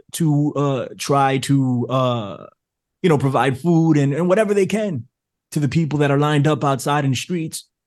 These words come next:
Um, but, uh, they do understand that this is a problem. So he had to speak about it. He was forced to, to speak about it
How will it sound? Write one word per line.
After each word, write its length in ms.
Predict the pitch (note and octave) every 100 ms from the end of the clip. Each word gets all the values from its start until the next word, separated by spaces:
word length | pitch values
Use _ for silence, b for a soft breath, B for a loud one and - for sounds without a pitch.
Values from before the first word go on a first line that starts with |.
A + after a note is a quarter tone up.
| _ _ _ -
Um, 360 | D#3+ D3 C#3+ C3 B2+
but, 380 | B2+ D#3+ C#3 - _ _ _ _ _ _ -
uh, 320 | D#3 D3 B2+ A#2 A2+ - _ _ -
they 260 | E3+ D3
do 220 | D#3 D3+ D#3
understand 560 | D3+ D#3 - D3 C#3+
that 140 | C#3 C3+
this 180 | C3+
is 80 | B2+
a 60 | B2
problem. 500 | A2+ C3+ C3+ G#2+ -
So 160 | - C#3
he 200 | F#3 E3
had 380 | F3+ G#3 G3
to 120 | - A#2
speak 380 | - A#2+ -
about 300 | G#2+ - -
it. 60 | A2+
He 120 | B2+
was 140 | D3 C#3
forced 520 | - F#3 F#3 C#3+ -
to, 80 | A#2
to 160 | -
speak 320 | A2+ - A#2
about 320 | A2+ A2+ A#2+
it 80 | A#2+